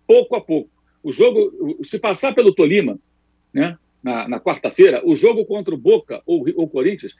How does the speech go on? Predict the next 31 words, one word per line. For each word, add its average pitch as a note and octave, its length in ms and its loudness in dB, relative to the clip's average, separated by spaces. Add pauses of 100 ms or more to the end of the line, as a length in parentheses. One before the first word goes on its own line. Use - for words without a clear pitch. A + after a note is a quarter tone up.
(140)
será A3+ 220 -2
em A3+ 80 -2
quatro C#4 400 -4
semanas. C#3 480 -4
Em G3+ 100 -8
quatro B3 280 -6
semanas G#3 300 -8
dá A#3+ 80 -8
pra F#3+ 80 -14
fazer A3+ 200 -2
muita A3+ 240 -10
coisa. C#3 320 -8 (560)
Dá G3+ 160 -4
pra, G#3+ 160 -6
por B3 160 -2
exemplo, A#3+ 320 -4
não C4 140 -6
escalar B3 420 -8
mais A3 240 -12
a - 20 -8
geração G#3 380 -10
de G3 60 -4
oitenta A3 300 -4
e G3+ 40 -8
cinco. G#3+ 260 -12 (240)
Esquece - 460 -4
o F#3 40 -10
Diego F#3+ 280 0
Alves, G3 240 -4
Diego F#3+ 180 0
Ribas. A3+ 320 -8